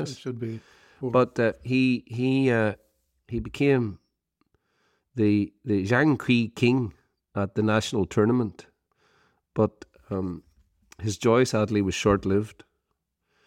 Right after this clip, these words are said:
Speaker 1: because on the Monday morning, on the eve of Christmas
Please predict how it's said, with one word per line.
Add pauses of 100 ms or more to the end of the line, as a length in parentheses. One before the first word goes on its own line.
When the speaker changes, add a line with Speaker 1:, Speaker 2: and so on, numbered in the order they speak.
(560)
Speaker 1:
because (120)
on
the
Monday
morning, (1200)
on
the
eve
of
Christmas